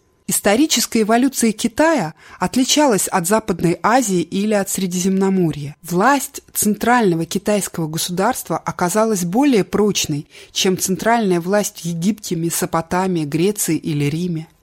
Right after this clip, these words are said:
В то время как китайская революция и население расширялись и смешивались с местными этническими группами в Южном Китае, никакие отдельные государства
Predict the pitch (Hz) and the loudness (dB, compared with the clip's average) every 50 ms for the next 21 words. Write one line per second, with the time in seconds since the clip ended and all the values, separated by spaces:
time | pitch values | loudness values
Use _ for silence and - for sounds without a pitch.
0 | _ _ _ - - - - - - - - 214 202 247 285 302 277 240 - - | _ _ _ -20 -20 -20 -14 -12 -4 0 0 2 2 4 4 4 4 4 2 0
1 | 214 202 - - - 226 - - 262 262 226 - - - 190 185 190 185 208 214 | -2 -2 -2 -4 -4 -2 0 2 2 4 2 0 -2 -2 -2 0 0 0 0 0
2 | 233 254 233 - - 185 175 - 196 185 185 175 - - 208 208 226 226 220 196 | 0 -2 -2 -2 -2 -2 0 0 0 -2 0 -2 -2 -2 -2 0 0 0 0 0
3 | 170 156 151 151 - - - - - - 170 185 175 - - - 196 214 226 233 | 0 0 -2 -6 -8 -14 -20 -20 -10 -4 -2 0 0 2 2 2 2 2 2 2
4 | 226 202 185 170 - - - 190 - - 190 208 226 214 - - 180 175 170 170 | 2 2 0 -2 -2 -4 -6 -6 -4 -2 0 0 0 0 0 -2 -2 -4 -4 -4
5 | - - - - 202 214 214 208 - 190 175 170 165 - 180 - - 202 196 - | -4 -4 -4 -2 -2 -2 -2 -2 -2 -2 -2 -2 -2 -4 -4 -4 -2 -2 -2 -2
6 | - - - - 185 170 165 160 165 202 277 294 - 220 190 180 175 170 180 185 | -2 -4 -4 -2 -2 -2 -2 0 0 0 0 0 0 0 -2 -2 -2 -2 -2 -2
7 | 170 180 175 165 156 - - 180 - - 165 147 139 135 135 160 - _ _ - | -2 -2 -2 -4 -4 -4 -8 -8 -6 -6 -6 -4 -6 -8 -10 -12 -16 _ _ -20
8 | - - - - - 170 175 - 196 208 208 - 302 294 - - 214 196 190 226 | -20 -18 -10 -6 -4 -2 0 0 -2 0 2 2 2 4 4 2 0 0 2 2
9 | 262 254 247 233 220 190 220 208 - - 196 190 226 269 285 - - - 185 175 | 2 4 4 2 2 0 0 -2 -2 -2 0 2 2 2 2 -2 -4 -6 -6 -6